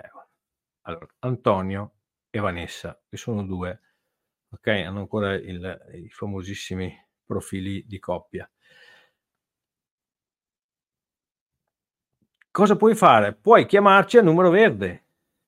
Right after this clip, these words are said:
e fissare un appuntamento con uno dei nostri specialisti. Ti daremo una consulenza,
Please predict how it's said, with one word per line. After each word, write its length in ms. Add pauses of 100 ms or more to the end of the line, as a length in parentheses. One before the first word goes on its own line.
(200)
e 540 (300)
fissare 320
un 60
appuntamento 600
con 140
uno 140
dei 100
nostri 280
specialisti. 800 (380)
Ti 140
daremo 360
una 180
consulenza, 1000